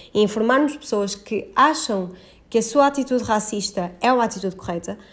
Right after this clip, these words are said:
Agora, a partir do momento em que as pessoas sabem que estão erradas, que as pessoas sabem que eu, que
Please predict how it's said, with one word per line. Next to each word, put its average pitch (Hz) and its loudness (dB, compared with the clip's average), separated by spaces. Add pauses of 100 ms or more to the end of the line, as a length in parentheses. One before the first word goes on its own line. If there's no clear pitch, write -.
(260)
Agora, 247 4
a 214 2
partir 220 4
do 381 4
momento 233 4
em 202 0
que 285 0
as 320 0
pessoas 220 -2
sabem 202 0
que 196 -10
estão 277 2
erradas, 247 0 (260)
que - -8
as 240 0
pessoas 226 -2
sabem 185 0 (480)
que 196 2 (440)
eu, 247 6
que 208 2